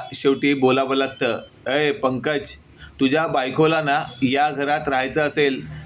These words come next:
तर नीट निमूटपणे राहायला सांग." त्यावर पंकज म्हणत असतो, "पण झालंय काय?" त्यावर मीरा म्हणत असते, "घरातली कामं करायची नाहीये तिला."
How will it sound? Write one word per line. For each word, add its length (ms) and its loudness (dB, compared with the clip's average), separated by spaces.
तर 120 0
नीट 400 0
निमूटपणे 580 0
राहायला 280 0
सांग." 340 -2
त्यावर 300 2
पंकज 460 -2
म्हणत 200 -2
असतो, 260 2
"पण 260 -2
झालंय 340 -2
काय?" 280 -2
त्यावर 320 2
मीरा 320 4
म्हणत 220 -4
असते, 500 -2
"घरातली 580 0
कामं 420 -2
करायची 420 0
नाहीये 240 0
तिला." 380 0